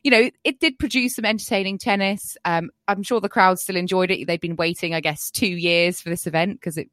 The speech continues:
you know, couldn't happen last year. And, um, we got to see some players as well in, in Team Europe that perhaps don't normally get on so well. Um, we saw them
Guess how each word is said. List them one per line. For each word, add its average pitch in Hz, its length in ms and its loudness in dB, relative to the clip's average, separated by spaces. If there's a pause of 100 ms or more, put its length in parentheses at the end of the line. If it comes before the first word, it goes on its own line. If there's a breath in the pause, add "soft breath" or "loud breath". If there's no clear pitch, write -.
you 160 100 -8
know, 139 140 -4
couldn't 147 300 -6
happen 151 320 -4
last 147 320 -6
year. 151 240 0 (480 loud breath)
And, 175 320 4
um, 185 260 6
we 254 100 0
got 240 220 4
to 254 80 -4
see 240 380 4
some 240 180 -2
players 214 380 4
as 202 100 -8
well 196 200 4
in, 185 260 -2
in 214 140 -6
Team 240 240 0
Europe 233 260 2
that 262 120 -6
perhaps 415 340 0
don't 359 200 4
normally 294 380 0
get 269 180 4
on 220 280 0
so 220 260 2
well. 208 340 6
Um, 208 240 4
we 233 100 0
saw 220 200 0
them 202 340 2